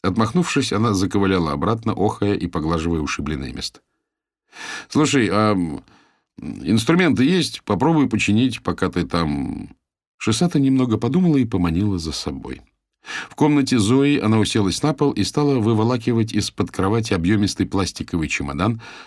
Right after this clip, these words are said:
оказавшийся профессиональным столярным комплектом. «Осталось от, эм»,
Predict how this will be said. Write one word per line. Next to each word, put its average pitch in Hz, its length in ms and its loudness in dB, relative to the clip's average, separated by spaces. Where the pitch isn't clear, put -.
оказавшийся 143 760 2
профессиональным 113 1080 0
столярным 87 600 -2
комплектом. - 680 -8
«Осталось 160 640 0
от, - 300 -4
эм», 151 640 -2